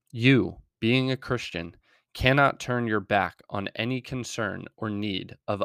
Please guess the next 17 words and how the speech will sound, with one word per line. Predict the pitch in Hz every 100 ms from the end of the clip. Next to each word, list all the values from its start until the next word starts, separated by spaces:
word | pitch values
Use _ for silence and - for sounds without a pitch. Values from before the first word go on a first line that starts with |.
| -
other | 110 117
men, | 110 104 87 87 - _ _ _ _
your | - 107
brothers. | 101 101 95 82 85 - - _ _ _ _ _ _ _ _ _ _ _ _
How | - 120 135
very | 117 117 135 131 -
insistent | 113 - 113 - - 87 - _ _ _ _ -
the | 101
Apostle | - 113 110 - 120
Saint | - - 110 -
John | - 98 98 95
was | 95 90 85 - - -
in | 104
preaching | - 131 113 120 113 107
the | 95
mandatum | 92 95 92 98 104 - 107 101
novum, | 98 95 64 -